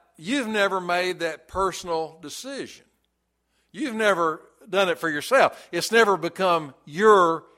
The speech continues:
individual faith. Others have said, uh, "Well, I have the Ozzie and Harriet faith." Uh, you're depending on your husband or your wife for your spiritual commitment.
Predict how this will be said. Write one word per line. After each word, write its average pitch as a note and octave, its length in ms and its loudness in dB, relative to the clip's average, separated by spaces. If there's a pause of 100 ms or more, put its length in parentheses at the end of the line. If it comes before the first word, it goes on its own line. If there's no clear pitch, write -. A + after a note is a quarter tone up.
individual D#3 1000 0 (360)
faith. A#2+ 420 -4 (1160)
Others A3+ 300 4
have E3+ 140 -4
said, F#3+ 480 -4
uh, D#3+ 200 0
"Well, D#3 140 -6
I G#3+ 200 -2
have F3 200 -4
the E3 100 -6
Ozzie E3 380 0
and D3+ 120 -14
Harriet A3 440 -14
faith." - 380 -20 (1080)
Uh, C3+ 440 -8
you're G3+ 200 0
depending F3+ 460 -2
on D#3+ 180 2
your F3 140 -4
husband C4+ 480 2 (420)
or C#3+ 160 -8
your F3+ 180 -2
wife A#3+ 640 0 (640)
for F#3 200 -2
your E3 160 -4
spiritual F3+ 520 -4
commitment. D#3+ 460 -6